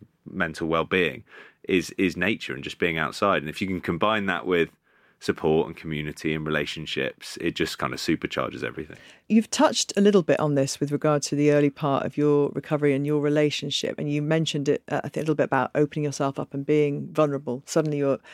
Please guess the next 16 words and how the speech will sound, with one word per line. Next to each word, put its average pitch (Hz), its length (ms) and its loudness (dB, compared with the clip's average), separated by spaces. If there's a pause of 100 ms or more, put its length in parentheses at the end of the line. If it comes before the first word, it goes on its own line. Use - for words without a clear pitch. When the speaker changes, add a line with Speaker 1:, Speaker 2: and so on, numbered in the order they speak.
(220)
Speaker 2:
physically 190 340 4
vulnerable, 165 520 2
but - 220 -2
also 156 280 0
emotionally 143 760 0 (180)
vulnerable 139 580 0
from - 160 -6
the 143 60 -4
person, 139 580 -2
the 147 120 2
Ed 143 240 2
that 139 120 0
was 127 260 -2 (440)
playing 143 340 2
rugby 143 300 0
before. - 600 2